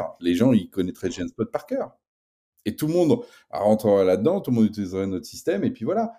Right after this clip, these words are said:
de la même façon qu'ils le font avec Microsoft. Faut pas croire, nos systèmes sont pas plus compliqués.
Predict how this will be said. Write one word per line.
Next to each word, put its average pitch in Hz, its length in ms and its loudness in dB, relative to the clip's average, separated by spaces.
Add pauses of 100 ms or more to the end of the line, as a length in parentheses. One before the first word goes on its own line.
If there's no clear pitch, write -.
de - 60 -8
la 87 60 0
même - 60 -4
façon 131 220 -2
qu'ils 117 140 -2
le 90 40 -4
font 107 120 -6
avec 98 160 -6
Microsoft. 156 500 -4
Faut - 140 -16
pas 131 100 2
croire, 185 300 2
nos 104 80 0
systèmes 117 240 -4
sont 90 100 -12
pas 92 180 -2 (120)
plus 156 260 -2
compliqués. 180 560 -2